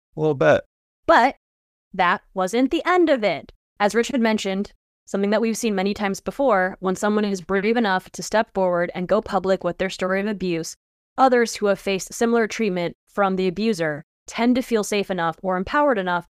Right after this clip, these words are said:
Speaker 2: to speak up as well. Five days after that settlement with Cassidy, a Jane Doe, who was a former Syracuse University student, filed a lawsuit stating that back in nineteen ninety-one, Combs took her to dinner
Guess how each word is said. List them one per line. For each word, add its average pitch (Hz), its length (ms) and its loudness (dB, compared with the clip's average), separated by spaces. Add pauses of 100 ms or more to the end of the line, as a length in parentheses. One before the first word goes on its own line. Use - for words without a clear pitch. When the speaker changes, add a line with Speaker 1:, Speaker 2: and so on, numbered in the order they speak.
Speaker 2:
to 220 80 -4
speak 202 380 -4
up 180 140 0
as 170 120 -6
well. 156 240 -2 (560)
Five 254 300 2
days 226 280 2
after 190 540 -2
that 190 280 0
settlement 190 460 -2
with 185 120 -4
Cassidy, 240 560 -2 (280)
a 190 80 -4
Jane 247 380 2
Doe, 170 520 0
who 220 120 -4
was 208 160 0
a 196 60 -4
former 233 600 0
Syracuse 226 640 -2
University 196 580 -2
student, 170 460 -4 (440)
filed 240 300 2
a 214 80 0
lawsuit 185 560 0
stating 190 360 -2
that 175 180 -2
back 185 240 -2
in 226 100 0
nineteen 202 380 -2
ninety-one, 185 680 -2 (340)
Combs 220 380 0
took - 260 -4
her 202 140 -2
to 208 120 -4
dinner 175 400 -2